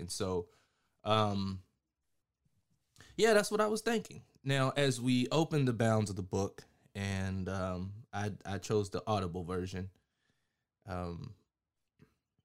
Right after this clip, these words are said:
'cause I've been on the move for the past couple weeks, and me sitting down to read, I was gonna go to sleep. Conversely, uh, <laughs> while I was playing the Audible version, I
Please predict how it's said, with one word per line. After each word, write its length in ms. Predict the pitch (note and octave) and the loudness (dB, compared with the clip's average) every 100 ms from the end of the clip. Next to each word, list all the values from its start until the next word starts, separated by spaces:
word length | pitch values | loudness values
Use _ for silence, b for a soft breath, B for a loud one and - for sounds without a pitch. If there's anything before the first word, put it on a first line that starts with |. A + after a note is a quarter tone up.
| _ _ _ | _ _ _
'cause 160 | - A2 | -2 2
I've 180 | A2 G2 | 2 2
been 140 | A2 | 0
on 120 | G#2 | 0
the 80 | F#2+ | -2
move 360 | G2 G#2 G2+ F#2 | 0 0 0 -4
for 220 | - F#2 | -6 -4
the 80 | F2 | -4
past 420 | - F#2 F2 - | -6 -6 -6 -6
couple 280 | E2+ - E2 | -8 -8 -8
weeks, 360 | E2+ - - | -8 -10 -14
and 180 | F2 E2 - | -12 -14 -12
me 200 | G2+ G2 | -10 -8
sitting 340 | - G2 F#2+ | -4 -4 -4
down 240 | F2 F#2 F2+ | -6 -8 -8
to 120 | G2 | -8
read, 440 | F2 F2+ E2+ D#2 - _ _ _ F2 | -6 -6 -6 -10 -14 _ _ _ -8
I 120 | F2+ | -8
was 160 | E2+ - | -8 -12
gonna 180 | - | -16
go 120 | - - | -14 -16
to 100 | - | -16
sleep. 240 | - - _ _ _ _ _ _ _ _ _ _ _ _ _ _ _ _ _ _ - | -16 -18 _ _ _ _ _ _ _ _ _ _ _ _ _ _ _ _ _ _ -2
Conversely, 640 | C3 C#3+ F3+ - G2 G#2+ - _ | 2 4 4 2 -4 -6 -12 _
uh, 380 | A2+ G#2 F#2+ C#2+ | -2 0 -2 -4
<laughs> 1400 | - - - - - - - - - C4 - - G#3 - | -4 -2 -2 -2 -2 0 4 4 6 6 4 4 2 2
while 300 | D#3+ F3 D#3 | 2 4 4
I 80 | C3+ | 2
was 160 | F3 D#3+ | 0 0
playing 440 | - G3 F#3 D3+ | 0 2 4 4
the 40 | |
Audible 540 | C#3 E3+ E3 C3+ C3+ G#2+ | 6 8 8 6 2 0
version, 420 | C3+ B2 B2+ A#2+ | -4 -6 -4 0
I 120 | A#2+ | 0